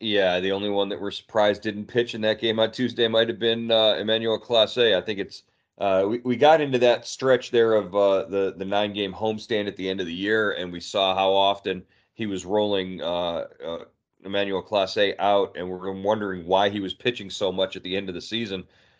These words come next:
Uh, it, you know, it, it just could be to keep him sharp, but, uh, Clase didn't pitch on Tuesday. You gotta imagine he's going to pitch at some point in, in game two,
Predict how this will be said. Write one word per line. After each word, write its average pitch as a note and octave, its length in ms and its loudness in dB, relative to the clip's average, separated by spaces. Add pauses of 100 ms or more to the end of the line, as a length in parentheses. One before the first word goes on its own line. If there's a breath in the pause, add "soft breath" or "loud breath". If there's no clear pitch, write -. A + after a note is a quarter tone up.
(180)
Uh, F2 380 -2
it, D#2+ 220 -8
you F#2 120 -10
know, E2+ 180 -2
it, F2 120 -8
it E2 60 -10
just F#2 240 -14
could B2+ 180 0
be A2+ 160 0
to G#2 80 -2
keep B2 240 -6
him F#2+ 100 -4
sharp, C3 520 0
but, F#2 240 -2 (560 soft breath)
uh, F2 420 -2 (220)
Clase G#2 440 0
didn't A2 300 -4
pitch B2 260 -2
on A2 220 0
Tuesday. G#2 640 -2
You F#2 200 -12
gotta A#2 320 8
imagine F#2+ 420 2
he's F2 160 -12
going G2+ 280 -2
to F2+ 60 -8
pitch - 440 -6
at - 160 -6
some F#2 240 -2
point F2+ 340 -6
in, F2 220 -8
in F2+ 220 -10
game F2+ 280 -4
two, F2+ 460 -6